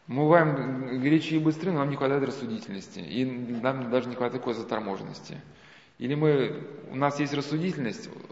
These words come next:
и вот, но нам не хватает быстроты и горячности. И вот поэтому бывают очень продуктивными такими семейные пары. Но я не, не поддерживаю все эти вот эти штукенции, когда, знаете,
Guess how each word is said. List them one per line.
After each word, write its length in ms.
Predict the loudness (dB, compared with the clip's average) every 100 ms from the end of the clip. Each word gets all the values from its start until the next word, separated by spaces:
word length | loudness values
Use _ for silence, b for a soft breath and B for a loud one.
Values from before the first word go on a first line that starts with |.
| -14
и 120 | 0
вот, 100 | 0 0 -8 -14 -10
но 80 | -2
нам 100 | 0
не 80 | 2
хватает 360 | 2 2 2 0
быстроты 360 | -2 -4 -2
и 40 | 0
горячности. 520 | 2 2 -2 -8 -6
И 20 |
вот 80 | 0
поэтому 440 | 4 4 4 -2 -4 B B B -16 -4
бывают 320 | 4 4 4
очень 220 | -2 -2
продуктивными 720 | -2 -2 -2 -2 0 0 0
такими 340 | 0 -2 -2 -4
семейные 380 | -2 -2 -2
пары. 320 | 4 4 4 2
Но 140 | 2
я 40 |
не, 440 | 4 2 0 -4 -8 B B B -6
не 80 | 2
поддерживаю 440 | 4 6 6 6
все 140 | 4 2
эти 140 | 2
вот 180 | 0 0
эти 280 | 2 0 -2 -8 -14 -18 -20 -14 -12
штукенции, 500 | -8 0 2 4 4
когда, 280 | 6 6 6
знаете, 200 | 2